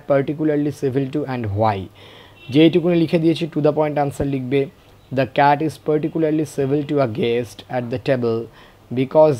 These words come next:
he is likely to have the best share of what is offered।" চলে আসছি পরের কোয়েশ্চেনে, "How does the guest behave with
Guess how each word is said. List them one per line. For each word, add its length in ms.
he 80
is 80
likely 400
to 40
have 240
the 80
best 260
share 380
of 240
what 280
is 80
offered।" 340
চলে 220
আসছি 240
পরের 320
কোয়েশ্চেনে, 420
"How 160
does 220
the 160
guest 180
behave 360
with 120